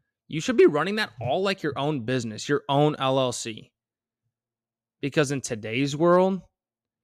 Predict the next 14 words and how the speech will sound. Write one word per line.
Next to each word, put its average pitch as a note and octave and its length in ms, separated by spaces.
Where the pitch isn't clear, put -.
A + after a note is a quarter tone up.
you C3+ 100
need F#3 120
to A3 60
create D#3 360
value A#2+ 520
for A2+ 140
yourself. A2 720
Guys, A#2+ 320
there C#3 180
are D3 160
jobs B2+ 640
and C3+ 180
career C3 400
paths A#2+ 380